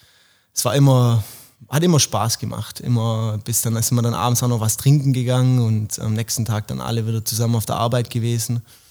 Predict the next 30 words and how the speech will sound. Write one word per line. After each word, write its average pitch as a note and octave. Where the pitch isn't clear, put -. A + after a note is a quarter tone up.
Ähm, B2
ja, C3
ich, C3+
ich -
mein, D#3
Stuttgart-Hoheim D3+
im C#3
Vergleich C3
zu -
Weilerstoffel C3+
ist B2+
halt D3
einfach, B2
dass A#2+
du C3
in B2
so -
einer A#2+
großen D3
Küche, D3+
also A2
es -
war D2+
jetzt -
auch B2
keine A#2
große A#2+
Küche, A#2
wir A2+
hatten A2